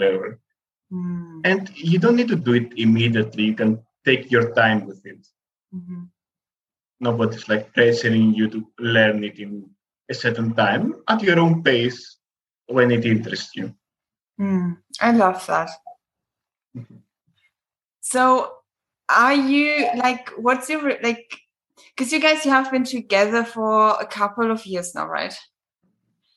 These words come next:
Speaker 2: So Panos, for you, what has, have you become, like, spiritual? What's your relationship with spirituality at this point, having been together with Christine and,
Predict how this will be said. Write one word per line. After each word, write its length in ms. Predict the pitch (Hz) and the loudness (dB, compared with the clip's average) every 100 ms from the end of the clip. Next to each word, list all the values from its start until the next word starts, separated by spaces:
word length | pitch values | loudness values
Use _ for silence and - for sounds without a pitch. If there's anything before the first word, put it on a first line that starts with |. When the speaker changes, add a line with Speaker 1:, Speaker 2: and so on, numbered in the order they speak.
| _ _ _ _ _ | _ _ _ _ _
Speaker 2:
So 140 | - 247 240 - | -2 -2 -2 -4
Panos, 480 | 247 247 311 302 277 | 2 4 4 4 0
for 300 | - 233 226 | -2 -2 0
you, 540 | 208 208 240 220 190 - | 0 0 0 0 -2 -8
what 260 | 202 226 269 | -2 2 2
has, 540 | 311 311 - - - _ _ _ _ _ _ - | 2 -2 -6 -10 -14 _ _ _ _ _ _ -4
have 280 | 220 226 226 | 0 0 2
you 120 | 277 | 0
become, 480 | 277 - 208 196 220 | 0 -2 0 2 4
like, 180 | 226 233 | 2 0
spiritual? 720 | - - 226 233 233 240 226 | -6 0 2 4 0 -2 0
What's 260 | 202 202 220 | 2 0 0
your 100 | 214 | -2
relationship 680 | 208 175 185 214 214 214 | 0 0 0 -2 -2 -2
with 120 | 208 208 | -4 -8
spirituality 800 | - 196 190 185 180 185 185 185 | -6 -6 -4 -2 0 0 0 -6
at 120 | 185 | -4
this 240 | 185 190 | -4 -4
point, 540 | - 180 170 180 180 190 | -8 0 0 2 -2 0
having 380 | 185 190 196 190 | 0 2 0 0
been 260 | 196 196 | 0 0
together 500 | 196 190 180 185 185 | -2 0 2 2 2
with 220 | 185 190 | 0 -2
Christine 600 | - 196 - - 180 180 | -6 -6 -6 -4 -2 2
and, 380 | 180 180 185 180 | 2 0 -2 -4